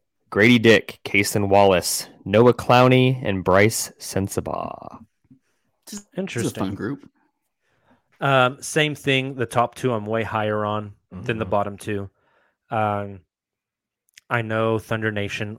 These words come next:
Speaker 3: loves Grady Dick, and I can see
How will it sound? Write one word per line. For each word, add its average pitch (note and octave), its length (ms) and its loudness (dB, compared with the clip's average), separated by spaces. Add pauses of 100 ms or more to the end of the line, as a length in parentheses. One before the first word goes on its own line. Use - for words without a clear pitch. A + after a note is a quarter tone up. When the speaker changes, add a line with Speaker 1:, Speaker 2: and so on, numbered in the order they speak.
(140)
Speaker 3:
loves A#2 760 -2
Grady B2 260 -4
Dick, G#2+ 320 -8 (840)
and A2+ 220 -4
I A2+ 120 -2
can G#2+ 180 -12
see A#2+ 560 -4